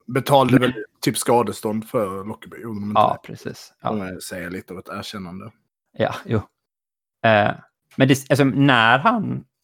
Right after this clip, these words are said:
Speaker 2: sen blev, eh, avsatt, liksom, och då stödde ju massa, eh, västmakter upproret mot honom,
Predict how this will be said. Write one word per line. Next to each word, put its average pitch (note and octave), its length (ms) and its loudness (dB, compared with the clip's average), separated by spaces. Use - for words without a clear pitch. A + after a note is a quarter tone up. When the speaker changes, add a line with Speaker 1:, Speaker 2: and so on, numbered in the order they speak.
Speaker 2:
sen A2+ 440 0
blev, G#2 480 0
eh, - 340 -2
avsatt, C3+ 420 4
liksom, G#2+ 300 -4
och G#2+ 140 -8
då G2+ 140 0
stödde G#2+ 360 0
ju G#2 140 2
massa, A2+ 440 0
eh, A2+ 240 -4
västmakter A2+ 800 -2
upproret A#2 520 -6
mot G#2+ 260 -8
honom, A#2+ 260 -10